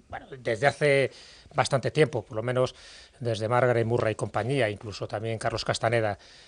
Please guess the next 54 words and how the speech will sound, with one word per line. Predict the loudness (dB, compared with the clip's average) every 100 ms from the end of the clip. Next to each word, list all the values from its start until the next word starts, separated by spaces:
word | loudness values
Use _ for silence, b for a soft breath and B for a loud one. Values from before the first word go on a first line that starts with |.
| b
propició | -2 0 -2 2 4
esa | 4 2
idea. | 4 8 8 6 -4
Estamos | -10 -6 -4
hablando, | 0 0 0 -6
pues | -8 -10
eso, | -8 -6
desde | -8
el | -10
principio | -12 -8 -6
del |
siglo | -4 -4 0
veinte | -2 -2 -6
y | -6 -8
sobre | -10 -10
todo | -6 -6
el |
desarrollo | -4 -4 0 0 -2
de, | -4 -6 -10 b b b b
de | -10 -4 -2 0
mediados | 2 4 6 4
del | 2
siglo | -2 0
veinte | -2 -2
con | -4 -4 2
Garner | 2 2 -4
y |
compañía. | -6 -4 -2 -2 -4 b b b b
El, | -10 -10 -10
la | -2 0
Wicca | 0 2
lo | 2
que | 2
pretende | -2 0 0
es |
la | 0
vieja | 0 -2
religión, | -2 -4 -4
pero | -2 -2
volver | 0 -2 -2
otra | -2 -4
vez | -4 -6
a |
los | -8 -6
cultos | -10 -8 -6
femeninos, | -4 -2 -2 -4 -4
a |
la | -4
diosa | -4 -4 -4
madre, | -4 -6 -8
a |
ese | -6 -2 -4 -4 b b
culto | -4 -2 0
matriarcal | 0 0 2 0 2 0 0